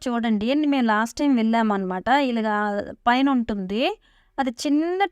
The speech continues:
చిన్న టెంట్స్, ఫిఫ్టీన్ హండ్రెడ్, థౌజండ్ రూపీస్ అలా చెప్తున్నారనమాట. ఆ రోజు ఉన్నాం, వన్ డే ఉన్నాం, బాగుంది. నెక్స్ట్ అక్కడ కొ-, మేము ఇందాక మార్కెట్లో, ఆ, అరటిపళ్ళు కూడా తీసుకున్నాం అనమాట, ఒక థర్టీ రూపీస్వి.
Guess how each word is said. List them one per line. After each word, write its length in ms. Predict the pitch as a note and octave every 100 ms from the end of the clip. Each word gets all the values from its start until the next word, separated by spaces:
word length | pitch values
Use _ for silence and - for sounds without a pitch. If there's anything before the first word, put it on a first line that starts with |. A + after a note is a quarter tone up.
| -
చిన్న 200 | D#4+ E4+
టెంట్స్, 440 | D#4+ C4+ C4+ E4+
ఫిఫ్టీన్ 380 | C#4 A#3+ - D4
హండ్రెడ్, 320 | D4 C#4+ D4 D4+ D4+ -
థౌజండ్ 380 | A3+ A3+ B3
రూపీస్ 280 | C4 C4+ B3+
అలా 140 | C4 A#3+
చెప్తున్నారనమాట. 880 | A#3+ F#3+ B3+ C4 G#3+ G3 F#3+ F#3+ - G3 - _ _ - - -
ఆ 120 | A3
రోజు 300 | A3 B3 B3+ C4+ B3+ A#3+ A#3 A3
ఉన్నాం, 420 | A3 A#3 C4+ C4
వన్ 200 | A#3 A3+
డే 220 | A#3+ C4
ఉన్నాం, 380 | C4 A#3 A#3 A3
బాగుంది. 520 | G3+ G3+ G#3 G#3 F#3 - A3+ _ _ _ _ D#4
నెక్స్ట్ 240 | D#4 -
అక్కడ 160 | D4 C#4+
కొ-, 140 | C#4
మేము 360 | B3+ C4 B3+ C#4 D4+ C#4 A#3+
ఇందాక 340 | A#3+ B3+ C#4 C4 A3 -
మార్కెట్లో, 680 | A3 A3 A3+ C4 A#3 B3 A#3 A3+ G#3 G3+ A3 _ _ -
ఆ, 360 | G#3+ G3+ G3+ G3
అరటిపళ్ళు 440 | A#3 A#3 B3 C#4+ C4
కూడా 160 | C#4
తీసుకున్నాం 440 | C4+ A3+ - A#3 A3+
అనమాట, 280 | G#3+ G3
ఒక 120 | G#3 G3+
థర్టీ 360 | G#3 G3 A3+
రూపీస్వి. 680 | G#3+ G#3 A#3 - - B3+